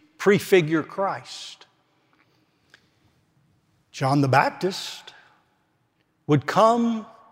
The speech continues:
to anoint Christ himself.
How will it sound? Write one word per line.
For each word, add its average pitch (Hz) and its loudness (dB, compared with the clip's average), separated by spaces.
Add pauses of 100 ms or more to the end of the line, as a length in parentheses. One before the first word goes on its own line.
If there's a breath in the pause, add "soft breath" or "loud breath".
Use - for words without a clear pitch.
(520)
to 196 4
anoint 180 0 (480)
Christ - -2
himself. 202 -10